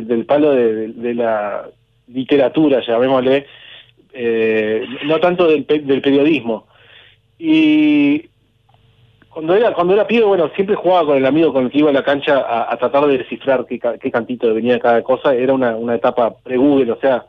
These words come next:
quedaba ahí, a veces se la silbábamos a alguien y, y quedaba ahí el juego.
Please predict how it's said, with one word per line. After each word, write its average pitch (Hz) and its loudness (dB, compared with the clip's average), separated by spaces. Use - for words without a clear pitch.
quedaba 160 2
ahí, 180 2
a 147 2
veces 147 -4
se 147 -6
la 135 0
silbábamos 143 2
a 135 2
alguien 156 0
y, 127 -6
y 120 -8
quedaba 147 0
ahí 139 2
el 110 -2
juego. 110 -4